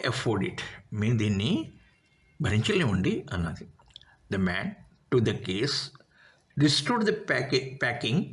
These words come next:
with great tenderness and warmth. చాలా ఆప్యాయంగా, చాలా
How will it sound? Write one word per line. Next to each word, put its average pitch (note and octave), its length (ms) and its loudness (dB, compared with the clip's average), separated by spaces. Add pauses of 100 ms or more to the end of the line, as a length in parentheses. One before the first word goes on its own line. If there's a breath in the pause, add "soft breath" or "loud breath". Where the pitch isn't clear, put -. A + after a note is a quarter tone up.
(1600 soft breath)
with G3 140 2 (200)
great C4+ 240 6 (100)
tenderness B2+ 520 4 (440)
and A2 100 6 (180)
warmth. F#2 420 -4 (1200 loud breath)
చాలా G#2+ 380 -2 (540)
ఆప్యాయంగా, - 640 -6 (840)
చాలా A2+ 400 -2